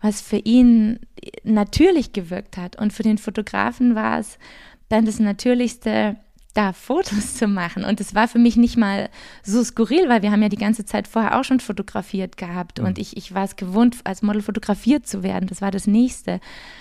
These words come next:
Speaker 1: Ähm, und er hat dann diese Fotos gemacht und hat auch gesagt, „Gila, keine Ahnung, ähm, wenn du willst, kannst du die Fotos haben.“ Ähm, ich glaub, er hat es gebraucht, um das für sich abzuschließen und zu verarbeiten. Wenn nicht, dann schmeiß ich die in den Müll, hat er auch gesagt. Und am Ende, ähm,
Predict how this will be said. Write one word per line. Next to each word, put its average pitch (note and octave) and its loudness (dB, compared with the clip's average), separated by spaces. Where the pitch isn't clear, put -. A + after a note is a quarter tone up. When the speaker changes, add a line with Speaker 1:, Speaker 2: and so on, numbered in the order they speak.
Speaker 1:
Ähm, F3+ -2
und G3 -4
er F3+ -4
hat G3 -4
dann G#3 0
diese F#3+ -4
Fotos A#3 -4
gemacht F#3 -4
und F#3 -6
hat F#3 -6
auch G3 -8
gesagt, G3 -10
„Gila, F#3+ -6
keine G#3 -2
Ahnung, G#3 -2
ähm, G3 -2
wenn G#3 2
du G#3 2
willst, A#3+ 2
kannst G#3+ -2
du G#3+ -2
die G3+ -2
Fotos G#3 -8
haben.“ G#3 2
Ähm, G3+ -2
ich - -8
glaub, G#3+ -2
er G#3 -2
hat G#3+ -6
es A3 -8
gebraucht, A#3+ -4
um G#3 -2
das G3 -8
für G#3+ -10
sich G3 -8
abzuschließen G#3 -6
und G3+ -6
zu G3+ -14
verarbeiten. G#3 -2
Wenn G3 2
nicht, A3 0
dann G3 -4
schmeiß G3+ -4
ich - -16
die - -6
in F#3+ 2
den G3 2
Müll, A3+ 2
hat G3+ -2
er G3+ -4
auch F#3+ -8
gesagt. G3 -8
Und G3+ 4
am G3 0
Ende, G#3+ 4
ähm, F#3+ 0